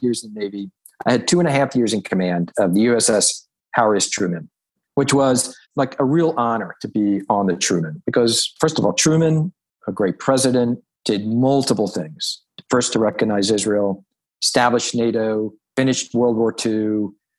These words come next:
first to desegregate the military. I mean, the man was really phenomenal. And he was a guy that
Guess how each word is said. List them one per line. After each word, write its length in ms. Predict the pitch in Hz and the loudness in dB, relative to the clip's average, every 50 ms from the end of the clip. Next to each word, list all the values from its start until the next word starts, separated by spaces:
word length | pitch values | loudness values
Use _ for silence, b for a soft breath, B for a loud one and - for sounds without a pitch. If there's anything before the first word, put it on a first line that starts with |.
| - 113 | -18 -4
first 340 | - 135 135 139 135 - - - | 0 2 2 2 0 -2 -2 -2
to 60 | 120 | -2
desegregate 800 | 113 - 131 127 120 - - 123 110 110 120 104 117 110 101 - | 0 0 0 2 2 2 0 0 0 0 0 0 0 -2 -2 -2
the 60 | 113 | -4
military. 640 | 107 110 110 107 107 107 98 - 113 107 104 104 104 | -4 -2 -2 -2 -2 -4 -2 -2 -2 0 0 0 0
I 40 | 107 | 0
mean, 300 | 107 104 104 104 101 - _ _ _ _ _ | -2 -2 -2 -2 -4 -6 _ _ _ _ _
the 80 | - 123 | 0 2
man 360 | 131 151 170 170 170 165 156 | 2 4 4 4 4 4 4
was 400 | 139 135 131 127 123 120 110 107 127 139 139 | 4 4 4 4 2 2 0 -2 -4 -6 -4
really 580 | 127 135 143 143 135 135 127 123 123 117 - _ _ _ _ _ _ _ | 0 0 2 2 2 2 2 2 2 0 -2 _ _ _ _ _ _ _
phenomenal. 520 | - 120 117 117 113 110 101 92 87 92 - | -6 -2 -2 0 0 0 -2 -4 -6 -8 -8
And 80 | - 117 | -4 0
he 100 | 120 151 | 0 2
was 120 | 175 151 139 | 4 4 4
a 60 | 135 | 4
guy 320 | 123 127 123 123 123 123 | 4 4 4 4 4 2
that 200 | 120 110 101 95 | 2 0 -2 -4